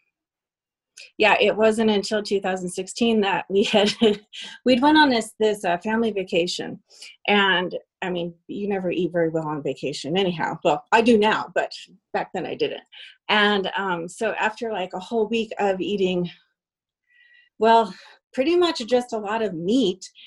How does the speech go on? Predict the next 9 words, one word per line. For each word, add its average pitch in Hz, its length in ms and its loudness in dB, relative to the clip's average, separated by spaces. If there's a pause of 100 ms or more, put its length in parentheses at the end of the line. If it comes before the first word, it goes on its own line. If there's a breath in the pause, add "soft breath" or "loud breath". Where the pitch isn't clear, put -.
(140)
and 175 240 2
cheese 240 600 0
and, 170 300 0
and 165 180 -4
some 165 160 -6
fried 220 300 0
things, 214 280 -2 (420 loud breath)
I 240 360 4 (100)
felt 208 320 -4